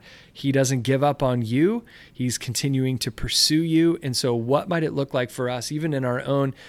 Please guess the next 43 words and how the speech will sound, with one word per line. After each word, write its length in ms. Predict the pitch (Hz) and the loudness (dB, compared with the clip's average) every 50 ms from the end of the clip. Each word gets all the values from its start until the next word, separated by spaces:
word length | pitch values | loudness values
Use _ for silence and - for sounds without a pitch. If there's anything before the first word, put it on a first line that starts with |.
| - - | -16 -10
sexuality, 880 | - - 135 123 - - - 120 113 120 143 175 180 147 120 117 117 | -6 -4 -4 -2 0 -2 -2 -2 -2 -2 -2 0 0 -2 -2 -2 -4
to 80 | 110 117 | -4 -4
stop 460 | - - - 120 117 117 131 135 - | -4 -4 -4 -4 -4 -4 -4 -4 -4
and 80 | 139 120 | -4 -4
to 60 | 110 | -4
say, 180 | - - 110 | -4 -4 -4
"All 200 | 113 - - 202 | -4 -2 0 0
right, 200 | 247 247 214 170 | 0 0 0 -2
God, 320 | - 143 151 180 196 180 - - - - - - - - - _ | -2 0 0 -2 -2 -6 -10 -16 -20 -20 -20 -20 -20 -20 -16 _
if 180 | - 131 127 - | -6 -6 -2 2
you're 140 | 156 175 185 | 4 4 4
pursuing 600 | - - 175 - - - 160 156 156 151 147 143 | 4 2 0 0 2 2 2 2 2 2 2 2
me 160 | 143 143 139 | 0 0 -2
in 340 | - - 139 131 120 120 113 | -2 -4 -4 -2 -2 -2 0
this, 440 | 120 143 143 135 127 123 120 - - | 2 2 2 2 2 0 -2 -4 -4
help 260 | - 135 139 - - | -2 -4 -4 -4 -2
me 160 | 151 139 139 | -2 -2 -2
to 200 | 127 - 147 127 | -2 -2 -2 -2
redeem, 480 | 117 117 113 110 117 127 135 139 139 135 | -2 -2 -2 -2 -2 -2 0 0 0 -2
to 100 | - 131 | -2 -4
restore 840 | 117 117 110 - - - - 131 120 131 139 135 131 127 123 120 113 117 - - - - - _ - | -4 -4 -2 -2 -2 -2 -2 -2 0 0 2 2 2 0 0 -2 -4 -8 -12 -20 -20 -20 -20 _ -8
where 240 | - 123 127 131 117 | -2 0 0 0 0
things 360 | - - 139 127 127 120 - | -2 -2 -2 0 0 0 0
have 220 | 127 113 113 107 | -2 -2 -4 -4
been 200 | 104 117 113 110 | -4 -4 -4 -2
broken." 420 | 101 110 110 104 - - 107 101 - - - - - | -2 -4 -4 -4 -4 -6 -10 -12 -14 -16 -20 -14 -8
The 80 | - - | -6 -2
good 220 | 123 139 156 156 | 2 4 4 4
news 240 | 151 147 139 127 127 | 4 2 2 2 4
is 160 | 135 135 120 | 2 2 2
that's 240 | - 127 123 123 - | 2 0 0 0 -2
the 80 | - 120 | -4 -2
business 400 | 107 120 120 117 120 123 117 - | 2 2 2 2 2 -2 -2 -2
that 180 | - 113 107 | -2 -4 -4
God 220 | - 120 113 113 113 | -2 -2 -2 -2 -2
is 120 | 110 107 | 0 0
in. 200 | 127 135 127 113 - - - - | 0 0 0 -2 -4 -10 -20 -10
He 180 | - - 147 | -4 0 2
redeems 560 | 143 127 135 127 117 135 139 147 151 151 143 143 | 2 4 4 2 4 4 4 4 4 4 4 4
and 140 | 156 151 | 2 2
restores 480 | 151 147 - - 135 123 117 117 117 110 | 2 2 2 2 0 0 2 2 0 -2
broken 460 | 104 - 120 113 110 - - 117 110 | -2 -2 0 0 0 -2 -4 -6 -6
things. 400 | - - 104 95 92 92 - - | -6 -8 -10 -12 -12 -14 -16 -18